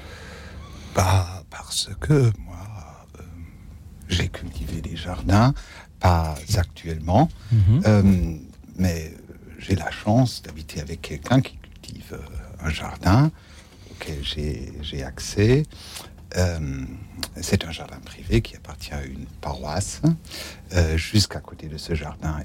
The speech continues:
Speaker 1: il y en a un autre, la T E P, la Terre écologico-participative, qui est un projet magnifique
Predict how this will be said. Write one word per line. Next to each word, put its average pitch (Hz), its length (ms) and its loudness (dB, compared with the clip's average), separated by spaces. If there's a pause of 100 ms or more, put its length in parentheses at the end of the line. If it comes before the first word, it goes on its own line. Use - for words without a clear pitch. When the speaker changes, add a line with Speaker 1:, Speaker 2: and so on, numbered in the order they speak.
Speaker 1:
il - 60 -14
y - 60 -10
en - 80 -8
a 139 240 -6
un 87 120 6
autre, 110 600 4 (360)
la 82 580 -2 (140)
T 110 160 4
E 90 120 -2
P, 104 400 4 (140)
la - 60 -14
Terre 82 340 -12 (100)
écologico-participative, 82 1700 -2
qui - 180 -18
est - 800 -14
un 80 60 2
projet 71 540 -6
magnifique 90 840 0